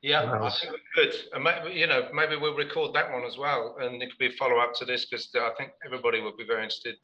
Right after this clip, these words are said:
Speaker 1: to, uh, well, everyone that's liked this conversation would like that conversation, put it that way.
Speaker 2: It, it, you know, we're healing that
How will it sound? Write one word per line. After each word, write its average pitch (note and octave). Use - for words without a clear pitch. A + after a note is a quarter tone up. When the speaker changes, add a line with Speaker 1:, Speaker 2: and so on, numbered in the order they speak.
Speaker 1:
to, A2
uh, G2+
well, B2
everyone C3+
that's A#2
liked B2
this C#3
conversation A2
would G2+
like G#2
that A2
conversation, G#2
put G2
it -
that -
way. -
Speaker 2:
It, C4
it, -
you D#4+
know, D#4
we're B3+
healing D4
that G#3+